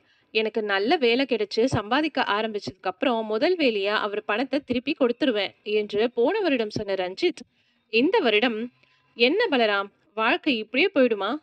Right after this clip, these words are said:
அவருக்கு பணம் திருப்பி தராமே விட்டுடுவேனா? போட bloody இந்தியா,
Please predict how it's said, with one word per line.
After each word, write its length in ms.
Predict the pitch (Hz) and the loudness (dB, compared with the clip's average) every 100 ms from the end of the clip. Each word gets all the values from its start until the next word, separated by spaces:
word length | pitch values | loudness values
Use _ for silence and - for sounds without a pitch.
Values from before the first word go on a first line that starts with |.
| _ _ | _ _
அவருக்கு 360 | 247 247 247 247 | -2 -2 -2 -2
பணம் 280 | 233 349 370 | -2 -2 -2
திருப்பி 260 | 285 320 | -2 -2
தராமே 460 | 339 320 277 302 247 | 0 0 2 0 0
விட்டுடுவேனா? 540 | 208 285 240 202 220 311 _ _ _ _ _ _ | -2 -2 -2 -2 -6 -10 _ _ _ _ _ _
போட 220 | 220 370 | -2 0
bloody 300 | 262 202 208 | 0 0 2
இந்தியா, 560 | 311 226 214 220 208 | 2 0 -2 -2 -2